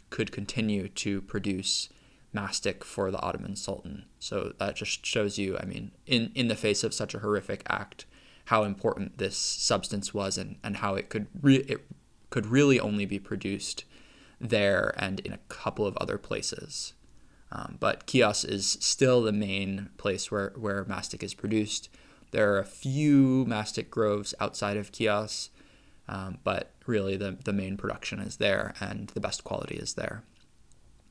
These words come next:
So skipping forward in history, in two thousand twelve, there was a forest fire on Chios, a really bad forest fire that destroyed many of the mastic groves.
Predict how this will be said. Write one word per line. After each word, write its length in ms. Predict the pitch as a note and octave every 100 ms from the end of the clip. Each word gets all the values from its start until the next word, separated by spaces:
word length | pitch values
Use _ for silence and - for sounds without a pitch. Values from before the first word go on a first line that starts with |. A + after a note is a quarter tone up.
| - - - - - -
So 140 | - B2
skipping 380 | - C3+ C3 A#2+
forward 320 | A2+ A2+ A2+
in 80 | A2
history, 640 | A2 - A2+ G#2+ G#2 G#2 - - - - -
in 120 | A#2+
two 120 | A#2+
thousand 360 | A2+ A2 G#2+ G2+
twelve, 360 | - A#2+ B2 A#2+
there 140 | A2
was 320 | G#2 G2+ -
a 280 | - G#2 G2+
forest 460 | G2+ - A#2+ G#2+ -
fire 480 | G#2+ G2+ G#2 G#2 -
on 300 | G#2 G2+ G2+
Chios, 480 | G2 G#2 G2 A#2 -
a 80 | G#2+
really 280 | G#2+ G#2+ G2+
bad 300 | G2 G2 G2
forest 340 | G#2 G#2 -
fire 300 | G2+ G2 G2
that 160 | G#2+ -
destroyed 500 | - - A2 G2+ F#2+
many 460 | G#2 G#2+ A2 G#2+
of 140 | G#2 G2+
the 60 |
mastic 440 | F#2+ G2 - - -
groves. 560 | G#2 G2 G2 A2 -